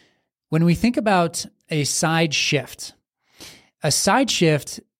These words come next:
as I've, um, as I've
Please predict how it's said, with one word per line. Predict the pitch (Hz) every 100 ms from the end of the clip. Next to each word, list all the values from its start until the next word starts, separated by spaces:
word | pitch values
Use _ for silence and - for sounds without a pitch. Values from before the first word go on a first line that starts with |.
| -
as | 156 196
I've, | 185 165 135 - - _ _ _ -
um, | 143 139 131 123 - -
as | 180 233
I've | 185 -